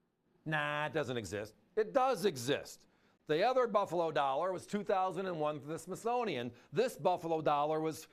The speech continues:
in nineteen ninety-nine for the Yellowstone hundred twenty-fifth anniversary, which means this is the first. It's significantly rarer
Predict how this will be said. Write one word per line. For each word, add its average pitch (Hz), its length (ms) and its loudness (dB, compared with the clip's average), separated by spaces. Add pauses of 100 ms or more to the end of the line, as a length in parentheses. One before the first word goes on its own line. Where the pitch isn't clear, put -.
(240)
in 156 100 0
nineteen 185 420 0
ninety-nine 170 640 0
for 160 120 -2
the 156 120 0
Yellowstone 165 920 2 (640)
hundred 165 280 -2
twenty-fifth 156 440 -4
anniversary, 151 760 -2 (440)
which 135 180 -6
means 156 180 -4
this 190 220 0
is 226 180 2
the 156 80 0
first. 175 440 0 (260)
It's 151 100 -4
significantly 185 680 0
rarer 156 520 2